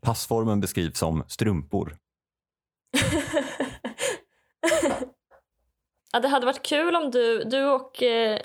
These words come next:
Speaker 2: Linnea firade ju årsdag igår.
Speaker 1: Mm.
Speaker 2: Det hade varit kul då om du hade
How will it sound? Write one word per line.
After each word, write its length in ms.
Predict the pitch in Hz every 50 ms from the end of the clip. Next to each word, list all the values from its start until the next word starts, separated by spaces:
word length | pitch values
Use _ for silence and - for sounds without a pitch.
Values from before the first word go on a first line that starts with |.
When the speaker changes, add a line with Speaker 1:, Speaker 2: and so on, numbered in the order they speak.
| - -
Speaker 2:
Linnea 400 | 240 247 247 240 233 233 247 247
firade 420 | - 262 254 214 214 208 202 214
ju 160 | 214 214 196
årsdag 480 | - 233 226 202 208 - - 254 226 202
igår. 340 | 185 - - 98 101 - - _ _ _ _ _ _ 113
Speaker 1:
Mm. 200 | 113 110 107 113 120 _ _ _ _ _ _ -
Speaker 2:
Det 140 | - 233 226
hade 120 | 233 220 208
varit 160 | 226 220 -
kul 240 | - 254 247 233 214
då 100 | 202 202
om 140 | 196 196 190
du 120 | 190 196
hade 580 | 196 196 185 180 - 180 180 175 175 175 175